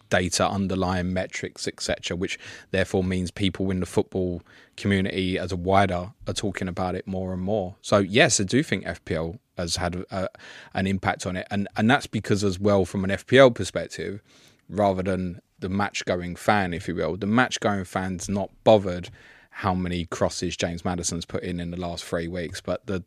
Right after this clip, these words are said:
the F P L manager's trying to pick his team at the weekend might. And that's what's changing things. So we're looking at things a, a little bit before rather than a reflection of he's run the most distance in this match. But also then that sort of stat's not particularly relevant for F P L.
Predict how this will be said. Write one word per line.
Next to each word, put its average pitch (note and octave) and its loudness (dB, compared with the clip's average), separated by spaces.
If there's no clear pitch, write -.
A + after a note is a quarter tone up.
the F#2 0
F - -2
P G#2 4
L G#2 6
manager's F#2 -4
trying F#2 -4
to F2+ -6
pick F2 -4
his F#2 -10
team G#2+ 2
at G2 -2
the - -6
weekend E2+ -6
might. F2+ -4
And G2+ -2
that's G#2+ -2
what's F2 -2
changing G2+ -2
things. E2+ -8
So - -20
we're G2+ -4
looking - -4
at F2+ -10
things F#2 -2
a, F#2+ -2
a G2 -4
little G2+ -6
bit - -4
before F#2+ 0
rather F#2 0
than F2+ -4
a F#2+ -2
reflection F#2 -2
of E2+ -8
he's E2+ -10
run F2 -6
the E2+ -8
most E2+ -8
distance - -10
in F2+ -12
this E2 -14
match. F2+ -14
But G2 -6
also G#2 0
then G2 0
that G#2 -2
sort - -6
of - -10
stat's - -2
not F2+ -6
particularly F2 -8
relevant F2 0
for - -4
F - -14
P - -10
L. - -14